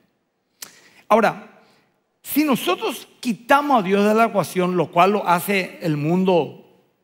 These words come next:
desde aquí, todo el ser humano en sí mismo se ensoberbece y dice, "Yo no necesito de Dios".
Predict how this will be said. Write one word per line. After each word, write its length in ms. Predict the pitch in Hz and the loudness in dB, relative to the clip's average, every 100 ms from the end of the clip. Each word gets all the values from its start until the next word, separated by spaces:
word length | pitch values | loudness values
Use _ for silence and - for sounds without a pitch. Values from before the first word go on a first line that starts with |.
| _ _ _ | _ _ _
desde 240 | - 143 123 | -12 -10 -8
aquí, 260 | - 226 | 0 0
todo 160 | 185 151 | 0 -4
el 60 | 131 | -4
ser 180 | 156 | -4
humano 560 | 170 156 165 185 151 - 151 | -2 0 0 0 -4 -6 -14
en 100 | - | -8
sí 180 | 165 | -4
mismo 380 | 147 160 196 190 | -2 0 0 0
se 200 | - 147 | -4 -8
ensoberbece 720 | 135 147 156 135 131 185 180 | -8 -4 0 0 2 0 0
y 20 | 147 | -4
dice, 380 | 139 160 135 110 | -2 -2 -2 -6
"Yo 120 | 151 | -6
no 60 | |
necesito 220 | 151 143 147 | -6 -4 -4
de 100 | 143 | 0
Dios". 320 | 180 214 | 0 0